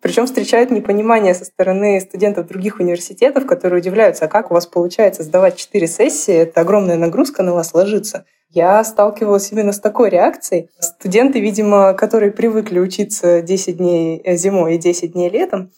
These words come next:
считают, э, студентов вышки ботаниками, которые учатся на протяжении всего года, ещё экзамены сдают четыре раза в год, и вообще они какие-то, э, сверхчеловеки.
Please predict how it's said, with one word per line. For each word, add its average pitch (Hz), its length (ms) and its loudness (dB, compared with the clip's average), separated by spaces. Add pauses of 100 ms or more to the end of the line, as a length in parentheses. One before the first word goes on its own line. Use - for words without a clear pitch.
(100)
считают, 214 680 0 (120)
э, 175 400 0
студентов 196 680 -2
вышки 202 460 -2 (180)
ботаниками, 196 680 2
которые 185 760 -2
учатся 220 380 -2
на 185 120 2
протяжении 196 720 -2
всего 180 400 -2
года, 240 360 4
ещё 208 320 0
экзамены 170 520 0
сдают 165 320 0
четыре 165 380 -2
раза 160 280 -2
в 165 80 -4
год, 269 300 2
и 170 560 -2
вообще 190 1000 2
они 180 560 -8
какие-то, 165 1120 -4 (140)
э, 151 160 -4
сверхчеловеки. 196 880 0